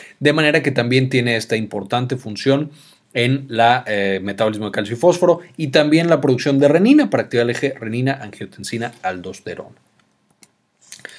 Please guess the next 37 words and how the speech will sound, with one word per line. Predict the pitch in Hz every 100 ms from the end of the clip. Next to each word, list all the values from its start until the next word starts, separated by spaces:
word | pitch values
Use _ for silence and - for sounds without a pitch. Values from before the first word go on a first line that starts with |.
| - _ _ _
Y | 180
por | 127 113
supuesto | 101 113 135
el | 127
vaso, | 139 - -
el | -
vaso | 104 107 110
muy | 113
importante, | 117 113 104 135 139 139 139 123
no | 113 113
estamos | 113 123 113 110
seguros | 107 107 110 - -
si | -
produce | 98 113 110
algo | 127
más, | 180 196
pero | 160 127 -
por | 170 170
lo | 131
menos | 139 151 214 - - - _
está | - - 120
encargado | 123 117 117 123 120
del | 113 123 113 107 113
metabolismo | 107 98 101 104 113 120 113
de | 104
muchos | 110 117 - 110 101
de | 101
estas | 104 - 110 - -
hormonas | 156 214 254 202 - - _ 196
y | 202 202
también | - 117 120 120
la | 113
producción | 110 98 117 113
de | 107
ciertos | 117 104 - -
factores, | 107 - 127 127
especialmente | - - 104 110 110 113 127